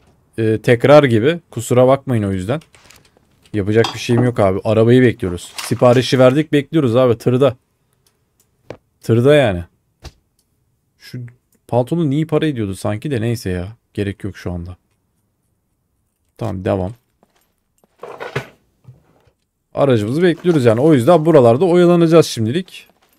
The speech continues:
Bir de yakında biliyorsunuz güncelleme gelecek oyuna. Güncellemede de her şey sıfırlanacağı için fazla da kasmak istemiyorum arkadaşlar. O yüzden, e, loot kısmını falan böyle şey yapıyorum. Üstün körü yapıyorum.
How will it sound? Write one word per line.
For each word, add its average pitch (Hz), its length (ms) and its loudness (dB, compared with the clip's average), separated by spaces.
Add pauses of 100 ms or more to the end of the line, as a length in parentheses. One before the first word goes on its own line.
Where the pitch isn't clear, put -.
(100)
Bir 156 80 0
de 233 60 2
yakında 196 540 2
biliyorsunuz 190 440 -6
güncelleme 143 520 4
gelecek 101 340 0
oyuna. 120 260 -4 (240)
Güncellemede 143 600 4
de 131 80 4
her 117 120 4
şey 143 200 0
sıfırlanacağı 165 640 0
için 170 200 -2
fazla 123 340 0
da 175 80 2
kasmak 117 340 -4
istemiyorum 110 420 -4
arkadaşlar. 101 500 -6 (1080)
O 123 140 4
yüzden, 151 320 4 (300)
e, 120 40 0
loot 120 420 2
kısmını 151 360 -4
falan 147 300 0
böyle 147 140 2
şey 143 160 2
yapıyorum. 101 360 -2
Üstün 123 260 -8
körü 131 220 0
yapıyorum. 123 360 -2